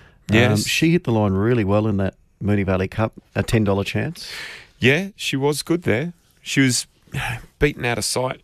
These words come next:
Speaker 1: in a Queensland Oaks. You have to go back to last spring to find the, sort of the best of her form. I don't know if she's the answer to this question. Miramasa, it might just be a case of the obvious horse. He's been gelded. He's won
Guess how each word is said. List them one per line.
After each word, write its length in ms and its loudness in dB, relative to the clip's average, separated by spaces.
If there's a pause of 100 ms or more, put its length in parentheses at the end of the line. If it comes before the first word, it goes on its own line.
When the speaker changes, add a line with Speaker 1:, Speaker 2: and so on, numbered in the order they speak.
Speaker 1:
in 120 -10
a 20 -12
Queensland 480 -2
Oaks. 540 -4 (1200)
You 120 -10
have 140 -6
to 80 -4
go 440 -2
back 280 -2
to 120 -2
last 240 -2
spring 320 -2
to 60 2
find 480 -2
the, 80 -10
sort 200 -2
of 60 -12
the 60 -12
best 320 -2
of 80 -2
her 180 4
form. 640 0
I 80 -8
don't 140 -2
know 140 0
if 80 -2
she's 280 -2
the 120 2
answer 320 0
to 80 -4
this 180 -4
question. 640 -4 (720)
Miramasa, 800 2 (100)
it 120 -2
might 240 -2
just 220 -4
be 120 2
a 80 -2
case 340 -2
of 80 -10
the 240 -6
obvious 500 -2
horse. 480 -6 (100)
He's 280 -4 (140)
been 220 2
gelded. 420 0
He's 220 -10
won 220 -4